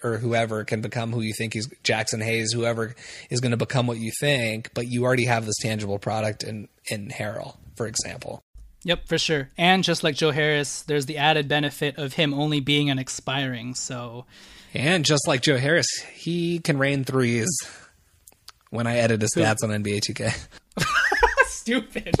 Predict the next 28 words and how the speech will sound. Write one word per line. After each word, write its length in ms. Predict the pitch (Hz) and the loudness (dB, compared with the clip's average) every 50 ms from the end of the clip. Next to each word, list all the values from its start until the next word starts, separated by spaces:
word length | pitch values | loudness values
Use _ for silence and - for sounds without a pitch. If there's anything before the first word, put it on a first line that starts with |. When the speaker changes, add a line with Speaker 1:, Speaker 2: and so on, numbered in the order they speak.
| - - | 4 4
Speaker 2:
<laughs> 180 | 311 - - - 349 214 - 349 - 415 381 - - - - 330 320 320 294 262 240 233 | 4 4 4 4 4 6 6 4 6 4 2 2 2 2 2 2 0 0 -2 -2 -2 2
Uh, 140 | 185 196 214 - - - 381 - - - - - - - - - 480 - - 349 - - | 4 4 4 4 2 -2 -4 -4 -4 -10 -16 -20 -20 -16 -10 -8 -6 -4 -4 -4 -2 2
good 140 | 190 180 170 | 2 4 4
one. 240 | 165 151 147 147 - - - - - - | 4 2 2 -2 -6 -10 -18 -20 -8 2
Uh, 240 | 185 185 196 202 196 185 | 6 8 10 10 10 8
okay. 380 | 220 214 - 202 160 143 139 - _ _ _ _ _ _ _ _ - _ _ | 6 4 4 4 4 4 0 -6 _ _ _ _ _ _ _ _ -20 _ _
Maybe 280 | - 185 220 247 285 285 | -2 0 0 2 2 2
I 100 | 254 240 | 2 2
should 200 | 240 - 233 196 | 2 2 0 0
have 160 | 185 160 143 | -2 -2 0
left 300 | 151 160 160 160 - 151 | 2 2 2 2 0 -4
these 320 | 143 156 156 165 165 - - | -2 0 0 0 -2 -2 -4
two 200 | - 165 147 147 | -4 -2 -2 0
guys, 500 | 151 147 147 139 139 139 135 135 135 147 | 2 2 2 2 0 0 -2 -2 -4 -4
uh, 200 | 143 139 135 135 | -6 -6 -6 -6
for 200 | - - 156 143 | -2 -2 0 2
the 180 | 143 139 139 139 | 2 2 2 2
end 200 | 139 135 135 131 | 2 0 -2 -4
'cause 140 | 147 135 | -4 -2
I 80 | 143 143 | -2 -2
think 180 | - 165 143 - | -2 -4 -4 -2
they're 100 | 143 139 | -2 0
my 160 | 139 139 139 | 0 0 -2
best 340 | 135 139 139 139 135 - 139 | -2 -2 -2 -4 -4 -4 -4
options. 420 | 131 131 - - - 127 127 127 | -6 -4 -4 -4 -4 -4 -4 4
But 240 | 160 226 233 220 - - | 6 6 6 6 4 0
let's 220 | 180 190 202 - | 0 0 0 0
keep 260 | - 214 - - _ | -4 -6 -6 -6 _